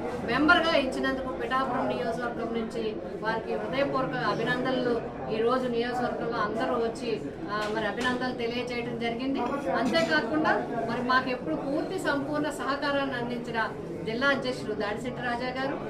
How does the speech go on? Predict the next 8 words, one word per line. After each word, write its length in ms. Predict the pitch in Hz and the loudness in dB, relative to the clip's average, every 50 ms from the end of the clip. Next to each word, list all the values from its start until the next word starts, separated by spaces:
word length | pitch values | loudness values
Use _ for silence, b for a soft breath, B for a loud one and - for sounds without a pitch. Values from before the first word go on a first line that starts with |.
| - - 269 | -2 -2 0
అదేవిధంగా 720 | 269 - 208 247 269 285 285 - 277 277 269 269 269 262 | 0 0 2 4 4 4 6 4 4 2 2 2 0 0
రీజనల్ 480 | 254 240 247 247 - 285 285 277 269 - | 0 -2 -2 -2 -2 0 0 0 2 2
కోఆర్డినేటర్ 640 | 262 254 247 247 240 240 240 240 - 233 - 240 | 2 2 2 0 -2 -4 -4 -4 -4 -4 -2 -2
గారు 200 | 233 226 226 226 247 254 262 277 277 - - 220 220 | 0 0 0 0 -2 -2 -2 -4 -4 -4 -6 -4 -2
మన 100 | 226 220 - | 0 0 2
బొత్స 220 | - - - - 277 | 2 2 2 0 0
సత్యనారాయణ 680 | 269 240 240 233 - 254 254 254 254 254 247 240 240 240 247 | -2 -2 -2 -2 -2 0 2 2 2 2 2 2 2 2 2
గారు 160 | 247 262 | 0 0